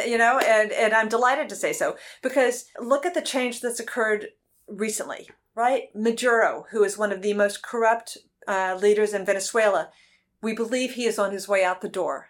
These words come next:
And the reason the people are so anxious to get rid of Maduro is because they have lived with no food, no product, no anything, uh,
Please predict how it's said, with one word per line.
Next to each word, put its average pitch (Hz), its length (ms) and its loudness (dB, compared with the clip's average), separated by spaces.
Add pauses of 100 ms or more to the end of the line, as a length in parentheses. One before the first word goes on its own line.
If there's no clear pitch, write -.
And 226 160 0
the 220 100 -2
reason 247 540 0
the 196 80 -4
people 202 720 -4 (120)
are 202 460 0
so 226 640 0 (160)
anxious 226 400 -4
to 208 100 -10
get 214 160 -4
rid 220 140 -2
of 233 80 -4
Maduro 262 480 0 (260)
is 226 140 -4
because 226 400 -4
they 233 220 2
have 233 220 -2
lived 214 340 0
with 208 180 -4
no 208 360 0
food, 185 520 -2 (240)
no 196 300 2
product, 196 560 -2 (260)
no 220 340 2
anything, 208 680 -2 (400)
uh, 208 120 2